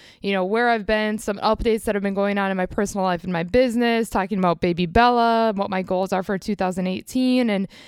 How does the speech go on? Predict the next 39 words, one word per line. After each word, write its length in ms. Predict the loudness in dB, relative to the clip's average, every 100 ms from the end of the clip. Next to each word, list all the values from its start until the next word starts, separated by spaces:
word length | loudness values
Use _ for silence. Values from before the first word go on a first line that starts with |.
| -20 -4
trying 180 | -2 0
to 40 |
find 260 | 0 -2 0
that 160 | -2 0
balance, 600 | 2 2 0 -2 -6 -14 -20 -20 -4
I 140 | -2
got 260 | 2 0 -2
a 60 |
ton 280 | -6 -4 -2
of 160 | -2 -4 -6
emails, 680 | -4 -2 -2 0 -2 -2
messages, 880 | 0 0 -2 -4 -2 0 0 0 -4
calls, 880 | -12 -4 0 2 0 0 0 -4 -8 _
um, 480 | -4 -2 -2 -4 -6
from 240 | -4 -2 -2
other 500 | -2 0 2 2 -2 -8 -20 -20 _
new 240 | 2 4 4
parents 560 | 2 2 2 0 -2
or 80 | -4
people 320 | -2 -2 0
that 160 | 0 -2
had 180 | -2 -2
young 340 | 0 0 0
kids 680 | -2 0 2 2 0 -2 -2
or 280 | 0 2 2
that 240 | 0 -2 -2
were 340 | -2 0 -2 -8 -18 -4
thinking 360 | 0 2 2 2
about 540 | 2 4 4 2 -2
some 400 | -6 0 2 2
big 220 | 0 -2
transition 720 | -2 -2 0 0 0 0 -4
point 480 | -2 -2 0 -2 -2
in 100 | -2
their 140 | -2 0
life, 320 | 0 0 0
whether 280 | 0 0 0
that 200 | -2 -2
was, 360 | -4 -4 -8